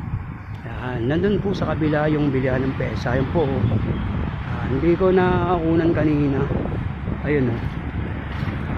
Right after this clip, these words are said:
Pabalik kasi kami ng moa. Yan po yung bilihan ng mga pyesa. Sa likod po yan ng J S I S. Pasya lang po kayo dito.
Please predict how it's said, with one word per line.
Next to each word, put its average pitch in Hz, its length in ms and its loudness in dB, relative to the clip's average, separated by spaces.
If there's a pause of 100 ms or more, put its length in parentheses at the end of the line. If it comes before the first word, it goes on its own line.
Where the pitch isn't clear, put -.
(280)
Pabalik 156 320 2
kasi - 240 0
kami 156 320 4 (640)
ng 160 240 6
moa. 131 320 4 (960)
Yan 156 80 2
po 185 80 2
yung 180 240 6
bilihan 156 400 4
ng 147 80 2
mga 139 200 2 (120)
pyesa. 156 400 2 (1040)
Sa 156 80 2
likod 165 400 4
po 165 160 6
yan 135 240 2 (720)
ng 135 240 0
J 143 160 2
S 135 160 -2
I 120 240 0
S. - 320 -4 (1300)
Pasya 156 240 2
lang 156 160 2
po 165 160 4
kayo 151 160 4
dito. 135 400 2